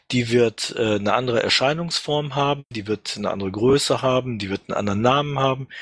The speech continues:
und sie wird viel häufiger erscheinen.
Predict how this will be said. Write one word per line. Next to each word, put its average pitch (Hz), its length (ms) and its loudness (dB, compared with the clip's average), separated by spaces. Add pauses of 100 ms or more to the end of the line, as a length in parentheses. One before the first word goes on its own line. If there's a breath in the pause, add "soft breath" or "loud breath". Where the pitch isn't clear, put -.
(320 loud breath)
und 117 240 0
sie 101 160 -4
wird 107 120 -2
viel 113 220 0
häufiger 98 460 -2
erscheinen. 87 580 -4